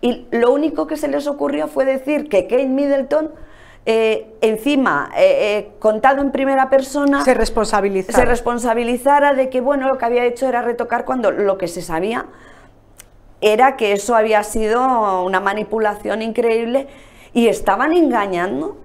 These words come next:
Speaker 1: a la gente, a la gente que lo que, único que quiere es, o queremos, es ver a Kate Middleton, ver que se ha recuperado, porque ha estado muy grave, muy grave, y lo que queremos saber es que se ha recuperado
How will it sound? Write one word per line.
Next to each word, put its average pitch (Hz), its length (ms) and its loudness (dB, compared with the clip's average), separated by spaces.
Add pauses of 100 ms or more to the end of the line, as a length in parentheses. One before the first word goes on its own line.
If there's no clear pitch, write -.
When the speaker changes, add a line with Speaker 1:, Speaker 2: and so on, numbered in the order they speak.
(200)
Speaker 1:
a 202 140 2
la 180 120 0
gente, 285 580 -2
a 202 80 4
la 202 120 4
gente 254 300 -2
que 359 120 -4
lo 262 180 0
que, 190 160 -2
único 254 320 -4
que - 140 -4
quiere 254 320 -2 (260)
es, 320 260 4 (100)
o 214 140 4
queremos, 226 580 -2 (140)
es 247 200 4
ver 294 320 2
a 185 80 0
Kate 196 200 -4
Middleton, 294 520 -2 (260)
ver 220 220 2
que 254 100 0
se 262 120 -2
ha - 20 2
recuperado, 302 760 0 (200)
porque 202 260 4
ha 208 40 4
estado 220 340 2
muy 170 340 0
grave, 254 380 0 (520)
muy 220 320 0
grave, 220 440 -2 (360)
y 226 100 0
lo 196 160 6
que 180 140 -2
queremos 214 380 0
saber 277 460 2
es 160 160 -6
que - 120 -14
se 151 140 -8
ha - 20 -2
recuperado 277 760 0